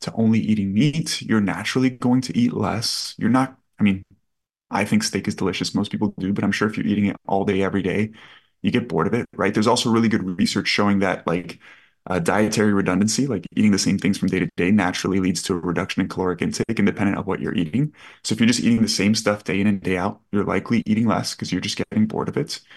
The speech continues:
Um, also, protein's very satiating. And so what happens? You tend to lose weight.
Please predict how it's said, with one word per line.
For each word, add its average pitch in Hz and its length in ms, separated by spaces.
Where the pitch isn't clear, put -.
Um, 90 560
also, 98 240
protein's 107 360
very 98 160
satiating. 113 640
And 101 100
so 95 120
what 101 140
happens? 110 520
You 98 80
tend 101 320
to 104 100
lose 95 340
weight. 135 640